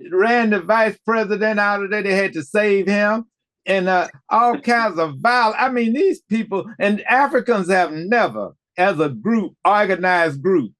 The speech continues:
Speaker 1: it's never been one time in history that I can th-, that I know of where Africans, without being provoked. Um, eh, so I, when I say provoked, whether it was in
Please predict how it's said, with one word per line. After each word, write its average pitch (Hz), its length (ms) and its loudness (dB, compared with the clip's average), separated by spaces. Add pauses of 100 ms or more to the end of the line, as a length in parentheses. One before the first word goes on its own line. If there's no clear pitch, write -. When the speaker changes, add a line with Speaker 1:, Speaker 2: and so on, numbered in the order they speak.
(120)
Speaker 1:
it's 170 180 -4
never 226 300 0
been 190 320 -2
one 226 240 0
time 208 360 2
in 196 120 0
history - 640 -4 (500)
that 170 140 2
I 185 160 4
can 175 240 -4
th-, 180 280 -2
that 160 160 2
I 190 160 2
know 139 340 -2
of 101 240 -6 (300)
where 185 180 2
Africans, 190 680 0 (400)
without 185 500 2
being 185 260 -2
provoked. 156 640 -2 (880)
Um, 160 360 -8 (240)
eh, 160 160 0
so 185 240 2
I, 180 140 2
when 185 260 -2
I 185 100 4
say 180 180 0
provoked, 156 440 -2
whether 165 180 0
it 160 60 0
was 151 180 -4
in 143 280 -4